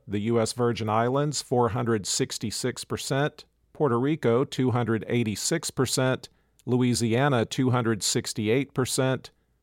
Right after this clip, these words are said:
Florida, two hundred thirty-five percent, and Alabama, one hundred seventy-seven percent. The top ten areas with the highest number of recent cases per capita, according to the New York Times: Teton, Wyoming,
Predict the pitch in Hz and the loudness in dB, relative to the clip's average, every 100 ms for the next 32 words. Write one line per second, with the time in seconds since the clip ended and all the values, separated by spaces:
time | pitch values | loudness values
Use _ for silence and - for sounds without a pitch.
0 | _ - 120 143 147 110 120 - 127 127 | _ -2 4 6 6 6 2 0 0 2
1 | 120 117 92 120 117 104 - 151 151 - | 2 0 0 0 0 0 2 2 2 0
2 | 127 - 120 110 - - _ _ _ - | -2 0 0 -2 -4 -12 _ _ _ -4
3 | 120 131 127 131 120 170 147 104 104 - | 0 4 4 4 4 4 4 2 -2 0
4 | 117 117 110 113 120 113 - 117 117 127 | 2 2 0 0 0 0 0 0 0 -2
5 | - 156 135 107 - 107 - 101 - - | 2 2 2 -2 -4 -2 -2 -2 -4 -14
6 | _ _ _ _ _ _ _ _ _ 120 | _ _ _ _ _ _ _ _ _ -2
7 | 143 131 - 131 123 131 143 147 113 104 | 2 2 2 2 2 4 2 2 0 0
8 | 110 123 120 - 131 120 113 98 131 131 | 4 4 4 2 2 4 4 4 2 2
9 | 110 - 127 - 113 - 127 - 127 127 | -2 0 2 2 -2 0 0 4 4 4
10 | 151 156 117 135 135 123 - 117 123 120 | 4 4 2 4 4 2 0 0 2 2
11 | 113 - - 139 123 120 127 - - - | 2 0 0 2 2 0 -2 -8 -12 -4
12 | 127 131 123 117 107 107 110 123 139 151 | -2 2 2 4 4 4 4 2 2 2
13 | 151 | 0